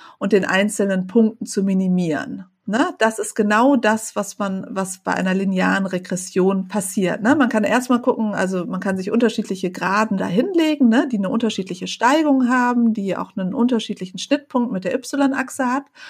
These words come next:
Und dann berechnet man für jede einzelne Gerade quasi die Abstände oder die quadrierten Abstände zu der Gerade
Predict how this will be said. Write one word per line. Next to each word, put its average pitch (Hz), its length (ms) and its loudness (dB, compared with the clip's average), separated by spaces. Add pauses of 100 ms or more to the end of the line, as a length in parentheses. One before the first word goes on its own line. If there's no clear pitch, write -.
(200)
Und 208 180 -2
dann 285 200 2
berechnet 247 460 0
man 208 140 -4
für - 100 -6
jede 277 320 4
einzelne 220 480 0
Gerade 254 600 0 (520)
quasi 214 300 2
die 208 200 0
Abstände 208 640 2
oder 175 140 2
die 202 80 -2
quadrierten 220 600 2
Abstände 185 640 -2
zu 185 160 -8
der 175 160 -4
Gerade 262 560 2